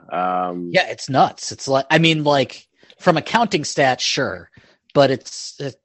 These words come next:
Speaker 2: you know, like, any one of these guys could be put in covid protocol at any,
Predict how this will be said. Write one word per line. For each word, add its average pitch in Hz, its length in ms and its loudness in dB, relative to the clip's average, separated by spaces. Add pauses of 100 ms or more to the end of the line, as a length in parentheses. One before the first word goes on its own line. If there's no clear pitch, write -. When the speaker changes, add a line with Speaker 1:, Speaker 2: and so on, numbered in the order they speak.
(140)
Speaker 2:
you 143 240 -6
know, 117 240 0
like, 120 180 -2
any 156 160 0
one 151 160 2
of 226 80 -4
these 131 180 -6
guys 127 300 -2
could - 160 -14
be 123 140 -6
put 143 180 -4
in 131 120 -6
covid 143 360 -4
protocol 120 520 -2
at 113 60 -4
any, 120 280 -8